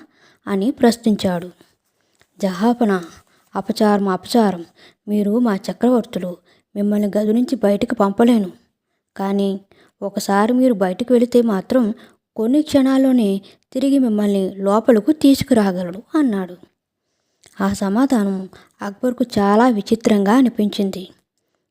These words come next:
బీర్బల్ ఓడిపోయాడు, గెలుపు తనదే అనుకున్నాడు. "సరే, నేను బయటకు వెళ్తాను.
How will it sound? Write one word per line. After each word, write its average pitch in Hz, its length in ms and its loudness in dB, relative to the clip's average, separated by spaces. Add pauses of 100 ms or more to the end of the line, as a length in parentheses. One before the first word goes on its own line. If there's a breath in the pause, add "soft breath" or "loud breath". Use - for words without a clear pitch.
(200)
బీర్బల్ 214 460 2
ఓడిపోయాడు, 208 640 2 (400)
గెలుపు 214 200 -2
తనదే 214 360 2
అనుకున్నాడు. 196 640 0 (720)
"సరే, 214 380 0 (180)
నేను 214 200 -2
బయటకు 208 360 0
వెళ్తాను. 196 400 -2